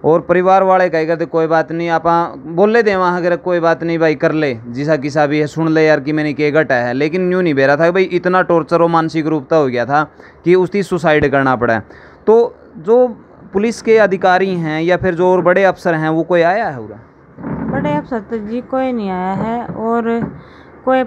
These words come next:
Speaker 2: हमन-, हमने तो ये भाई कोई कार्रवाई भी नहीं लगी है, कभी कोई कार्रवाई हुई है नहीं। तो भाई, उनका जो पुलिस प्रशासन है, उसमें तो जी वो जॉब करया करता,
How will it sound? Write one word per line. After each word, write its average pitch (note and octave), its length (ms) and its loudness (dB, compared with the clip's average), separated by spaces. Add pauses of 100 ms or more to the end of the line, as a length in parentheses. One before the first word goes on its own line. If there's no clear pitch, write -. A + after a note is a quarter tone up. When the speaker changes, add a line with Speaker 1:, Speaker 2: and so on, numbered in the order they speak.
(540)
Speaker 2:
हमन-, A#3+ 460 0
हमने A#3+ 260 2
तो D4 120 -2
ये D4+ 80 0
भाई C4 240 -2
कोई C4 180 2
कार्रवाई A#3 460 -2
भी A3+ 100 -2
नहीं A3 160 -4
लगी F#3 340 -4
है, F#3 160 -6
कभी G3+ 220 -4
कोई G#3+ 180 -4
कार्रवाई A3 460 -2
हुई G3 200 -2
है G#3 180 -2
नहीं। G#3 160 -4
तो A3+ 220 -2
भाई, A3+ 320 -2 (640)
उनका B3 560 2 (680)
जो B3+ 280 0
पुलिस C#4 440 -4
प्रशासन C#4 540 -4
है, G3+ 300 -4
उसमें B3+ 340 -2
तो B3+ 160 -2
जी A#3+ 140 -4
वो C#4 120 2
जॉब A#3+ 380 0
करया C#4+ 240 0
करता, F#3+ 440 -6